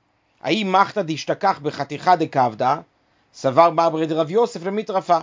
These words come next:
היה מעשה במחט שנמצא בתוך חתיכת כבד של בהמה, ומר ברי דרב יוסף, הוא רצה לטריף את הבהמה. אמר לרב אשי, "לו אשתכח בביסרא כאי גוונא, ותריף מר", אם סתם ככה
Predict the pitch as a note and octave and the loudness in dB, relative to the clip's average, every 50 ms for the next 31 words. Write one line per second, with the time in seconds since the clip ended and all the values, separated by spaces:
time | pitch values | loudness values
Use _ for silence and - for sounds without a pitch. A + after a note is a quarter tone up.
0 | - _ _ _ _ _ _ _ _ _ - C3 D3+ D#3+ E3+ D#3+ C3+ - F#3+ E3+ | -2 _ _ _ _ _ _ _ _ _ 0 0 2 4 4 2 2 0 0 0
1 | E3 C#3+ D#3+ F3+ F3 D3 E3+ D#3 C#3 B2+ _ _ _ _ _ _ _ _ _ _ | 0 2 2 2 2 4 2 2 2 2 _ _ _ _ _ _ _ _ _ _
2 | _ _ _ _ - - C3+ C#3+ C#3 B2+ - G3 F3+ E3+ D#3+ C3 B2+ C#3+ C#3+ C#3 | _ _ _ _ -14 -8 -6 -6 -4 2 6 6 8 8 6 4 2 -2 -2 -2
3 | C3+ C3 B2+ _ - G3 F3+ - - E3 - D#3+ C#3+ - F3+ F3 - - C#3 D#3 | -2 -4 -6 _ -6 -6 -6 -4 -6 -8 -8 -8 -4 -4 -4 -4 -4 -6 -6 -6
4 | F3 - D#3+ C#3 B2+ C#3 B2 A#2+ C#3 F3+ G#3+ A3+ - C3+ C#3 B2+ F3 G3+ A3 F3+ | -6 -6 -6 -4 -4 -4 -2 0 2 2 2 2 0 -2 -4 -2 0 0 0 0
5 | - E2 C3+ C3+ E3 F#3+ G3+ E3 C#3+ E3+ F#3+ G3 E3 E3+ D3+ D#3 F3+ A#3 A#3+ - | -4 -8 -2 2 2 2 2 2 -2 -2 -2 0 0 -2 -2 0 0 0 0 -2
6 | - D#3 D#3 D3+ E3 D#3+ - F3+ F3+ E3+ - G3 F3+ - F#3+ E3+ F3 F3+ E3+ E3+ | -4 -10 -6 -4 -4 0 2 0 0 0 -2 -6 -6 -6 -4 -2 0 0 2 0
7 | E3+ D#3+ - _ _ _ _ _ _ _ - - - A2 B2 C#3+ D3+ D3+ C3+ B2+ | -2 -2 -6 _ _ _ _ _ _ _ -18 -12 -10 -6 -2 2 2 2 2 0
8 | B2 - D#3 E3+ - D3 D3 E3 F#3+ D#3 - - B2+ - D#3+ D3 B2+ C3 A#2 C3 | 0 2 0 0 0 0 -6 -6 -8 -10 -8 -8 -2 -2 -2 -2 -2 -4 -6 -6
9 | E3+ C#3+ - D#3 B2+ - - B2 A#2+ G#2+ C#3 D3 E3 D#3+ E3 E3 D3 C3+ A#2+ G#2+ | -6 -6 -4 -6 -2 0 0 0 2 4 4 4 4 2 0 -2 -2 -2 -2 -4
10 | A2+ - C#3 C3+ C3 A2+ - A#2 C3+ E3 F3+ D#3+ C#3+ B2+ - E3+ D#3+ D#3 C#3+ E3 | -4 -4 -4 -4 -4 -6 -8 -6 -4 -2 -2 -2 -4 -4 -2 -2 -2 2 2 0
11 | D3+ C3+ D3 C3+ B2 | 2 4 4 2 2